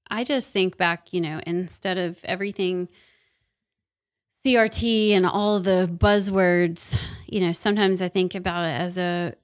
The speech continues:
Speaker 2: a just a race-based worldview as opposed to a biblical worldview, which, you know, is hard because I understand not everybody's a believer, not everybody's a Christian.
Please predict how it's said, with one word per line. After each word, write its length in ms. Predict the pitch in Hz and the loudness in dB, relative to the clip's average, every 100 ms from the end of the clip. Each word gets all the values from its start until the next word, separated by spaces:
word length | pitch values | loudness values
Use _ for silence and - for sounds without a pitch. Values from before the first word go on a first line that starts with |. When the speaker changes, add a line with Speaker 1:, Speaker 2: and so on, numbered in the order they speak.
| _ - | _ -12
Speaker 2:
a 180 | 185 175 202 _ _ _ - | -8 -10 -12 _ _ _ -8
just 200 | 185 - | -6 -2
a 40 | 170 | -2
race-based 920 | 175 170 190 185 - 175 175 175 - | 0 2 2 0 -2 0 0 0 -4
worldview 520 | 190 175 170 175 165 | -2 -2 -2 -2 0
as 200 | 170 165 | -2 -4
opposed 440 | 170 185 170 170 - | -6 -4 -4 -4 -4
to 120 | 170 | -4
a 80 | 175 | -4
biblical 720 | 165 185 196 202 180 180 175 | -4 -2 2 2 0 -2 0
worldview, 540 | 185 185 180 180 151 | 0 -2 -4 -4 -2
which, 420 | 185 190 - - - _ - | -2 -2 -2 -6 -8 _ -4
you 80 | 202 | 0
know, 100 | 175 | 0
is 140 | 196 | 0
hard 480 | - 277 269 262 214 | 2 4 6 4 2
because 300 | 202 202 180 | 0 0 2
I 180 | 185 208 | 2 2
understand 560 | 202 175 - 175 170 | 0 -2 0 0 2
not 160 | 165 165 | 2 0
everybody's 500 | 160 170 151 156 - | -2 -4 -4 -6 -8
a 60 | 165 | -8
believer, 460 | - 185 - - | -4 -4 -6 -8
not 140 | 139 185 | -6 -4
everybody's 280 | 175 156 - | -4 -6 -8
a 40 | |
Christian. 420 | - 208 - - | -6 -4 -4 -8